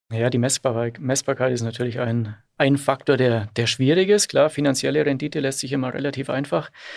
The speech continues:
ähm, messen. Die muss natürlich irgendwo immer vorhanden sein. Es will kein Investor irgendwo Geld verlieren. Was wir gemerkt haben, ist in Sachen finanzielle Rendite zumindest,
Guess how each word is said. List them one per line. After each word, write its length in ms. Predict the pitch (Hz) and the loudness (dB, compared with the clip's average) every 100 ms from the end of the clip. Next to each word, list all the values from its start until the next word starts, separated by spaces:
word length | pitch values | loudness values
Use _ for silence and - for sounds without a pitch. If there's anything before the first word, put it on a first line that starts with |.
| - - - | -16 -16 2
ähm, 320 | 139 139 139 156 | 6 6 6 4
messen. 480 | 139 139 - 190 - - - - _ | 2 2 2 -2 -6 -16 -20 -20 _
Die 60 | 135 | 2
muss 220 | 143 180 | 4 6
natürlich 360 | 180 147 135 135 | 4 4 2 4
irgendwo 360 | 143 147 135 | 4 6 6
immer 140 | 139 135 | 4 4
vorhanden 420 | 127 127 180 180 | 4 2 0 -2
sein. 180 | 165 165 | 0 0
Es 160 | 123 | 2
will 120 | 131 135 | 0 2
kein 200 | 131 135 | 2 2
Investor 640 | 127 131 - 135 123 117 403 | 2 0 2 2 2 -2 -4
irgendwo 300 | 165 127 127 | 0 2 2
Geld 300 | 127 131 139 | 4 4 2
verlieren. 600 | - 120 135 185 247 240 - - - _ | 0 2 4 4 2 -2 -14 -20 -20 _
Was 240 | 123 131 151 | 0 2 4
wir 80 | 156 | 6
gemerkt 380 | 143 139 147 | 8 6 6
haben, 100 | 147 | 4
ist 220 | 135 - 170 | 4 2 0
in 320 | 143 127 123 | -2 -2 0
Sachen 280 | 135 120 123 | -2 -2 -2
finanzielle 560 | 165 196 160 165 165 | 0 0 0 2 4
Rendite 380 | 156 143 156 160 | 2 0 -2 -4
zumindest, 580 | - 147 151 151 151 | -2 0 2 2 2